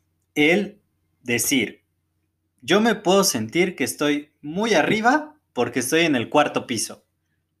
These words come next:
Pero puedo sentirme muy abajo si veo a las personas que están en el piso número veinte". Claro,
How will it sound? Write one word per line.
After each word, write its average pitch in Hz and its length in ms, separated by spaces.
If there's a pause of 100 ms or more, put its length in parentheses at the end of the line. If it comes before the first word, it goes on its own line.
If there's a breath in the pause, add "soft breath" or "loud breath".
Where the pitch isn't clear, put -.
(580 soft breath)
Pero 220 480
puedo 170 180
sentirme 143 480
muy 175 240
abajo 190 500 (140 loud breath)
si 135 200
veo 135 180
a 160 60
las 175 180
personas 151 560
que 135 100
están 131 460
en 117 140
el 107 140
piso 143 260
número 120 320
veinte". 160 440 (640)
Claro, 135 420